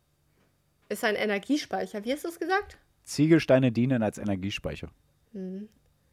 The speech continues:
Speaker 1: Also ich sag, dass das mit Jupiter wahr ist. Das denn
Speaker 2: Mhm.
Speaker 1: zu wie viel aus Gas besteht? Was hast du gesagt?
Speaker 2: Der größte Planet unseres Sonnensystems,
Speaker 1: Ah.
Speaker 2: best-,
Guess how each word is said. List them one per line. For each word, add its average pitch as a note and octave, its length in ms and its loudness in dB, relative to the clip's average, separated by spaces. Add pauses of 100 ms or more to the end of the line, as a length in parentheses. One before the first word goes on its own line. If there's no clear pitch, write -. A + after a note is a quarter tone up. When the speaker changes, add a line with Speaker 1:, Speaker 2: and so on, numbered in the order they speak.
(560)
Speaker 1:
Also G#3+ 240 4
ich G#3+ 140 2
sag, A#3 180 6
dass A3 140 0
das G#3+ 180 -4
mit G3+ 200 -2
Jupiter A3+ 500 -2
wahr G#3+ 260 4 (160)
ist. - 260 -10 (260)
Das - 200 -8
denn - 140 -2 (120)
Speaker 2:
Mhm. B2+ 180 -4 (120)
Speaker 1:
zu A3+ 180 -6
wie C4 120 -2
viel D4+ 140 -2
aus D4 200 -6
Gas C#4+ 260 -6
besteht? - 320 -8
Was C4+ 120 -6
hast - 120 -20
du D4+ 40 -10
gesagt? E4+ 320 -8 (1400)
Speaker 2:
Der G2 80 0
größte C3+ 320 4
Planet A#2+ 360 4
unseres A2 300 0
Sonnensystems, C3 640 0
Speaker 1:
Ah. - 60 -20
Speaker 2:
best-, - 140 -6